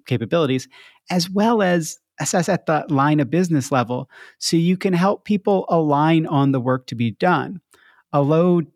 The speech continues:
data literacy team, for example, trying to do advanced A I is a bad strategy. Understand where people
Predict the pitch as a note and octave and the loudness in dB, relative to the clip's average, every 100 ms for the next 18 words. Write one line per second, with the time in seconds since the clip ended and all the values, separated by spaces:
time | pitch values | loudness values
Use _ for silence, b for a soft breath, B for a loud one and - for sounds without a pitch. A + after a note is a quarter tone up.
0 | - D#3 E3 D3+ D3 C#3 - C3+ - A#3 | -2 0 2 0 0 -2 -2 -6 -2 -2
1 | G#3 D3+ C#3 B2+ C#3 B2 C3 - C#3+ B2+ | 0 0 0 0 0 0 -4 -2 0 0
2 | C3 C3 D#3 A#2 C3+ C#3+ - C#3 B2+ C3+ | 0 -2 -2 -2 0 -2 -2 -2 0 2
3 | F#3 D3 B2+ D3+ D#3 C3+ C3 B2 A#2+ B2+ | 2 2 0 -4 -2 -2 -2 0 -2 -2
4 | - G3 G3 C3 D3 _ _ _ F3 G3+ | -2 0 0 -4 -10 _ _ _ -2 0
5 | G3 - F#3 F3 D3 E3 E3 D3 _ E3+ | 0 0 0 2 0 0 0 -4 _ -6
6 | - F3 | -2 -4